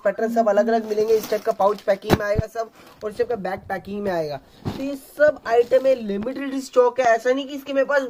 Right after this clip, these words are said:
दस bag हैं, मतलब इसके भी दो तीन bag हैं। तो ये sale लगाई गई है ताकि customer को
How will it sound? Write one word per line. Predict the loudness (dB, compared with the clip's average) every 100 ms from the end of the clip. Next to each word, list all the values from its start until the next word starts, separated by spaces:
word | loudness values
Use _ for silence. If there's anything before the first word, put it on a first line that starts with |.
| 2
दस | 2 2
bag | 4 4
हैं, | 2 0 _ _ _ _ _ _ _
मतलब | -4 0 0 -4
इसके | -10 -8 -8
भी | -2
दो | -2
तीन | -2 -6 -2
bag | 2 2
हैं। | 0 -4
तो | -8
ये | -10
sale | -6 2 2
लगाई | 4 2 2
गई | 0 0
है | 0
ताकि | 0 -4 -6 -4 -2
customer | -2 0 2
को | 2 0